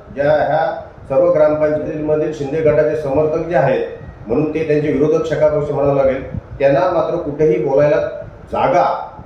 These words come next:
या चित्रलेखा पाटील यांनी स्वतः गाळ काढायला सुरुवात केल्यामुळे राहिलेली नाही आहे. त्यांचे आमदार महेंद्र दळवी हे काम करू शकत नाही, ज्यांनी प्रत्यक्षात ते काम करायला पाहिजे होतं.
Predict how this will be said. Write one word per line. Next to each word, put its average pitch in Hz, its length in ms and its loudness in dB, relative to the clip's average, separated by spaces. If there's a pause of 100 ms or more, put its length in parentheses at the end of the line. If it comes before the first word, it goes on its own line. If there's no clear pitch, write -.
या 151 420 0 (240)
चित्रलेखा 151 520 0
पाटील 156 280 -4
यांनी 147 180 2
स्वतः 151 300 -2
गाळ 139 200 2
काढायला 139 400 2 (340)
सुरुवात 151 220 2
केल्यामुळे 143 460 2
राहिलेली 131 360 2
नाही 147 200 2
आहे. 143 480 -2
त्यांचे 180 320 2
आमदार 156 340 4
महेंद्र 143 280 0
दळवी 143 200 0
हे 139 120 0
काम 139 220 0
करू 135 160 -6
शकत 123 320 -4
नाही, 120 140 0 (400)
ज्यांनी 135 200 2
प्रत्यक्षात 170 540 -2
ते 156 80 0
काम 139 260 2
करायला 127 240 2
पाहिजे 120 240 2
होतं. 117 320 2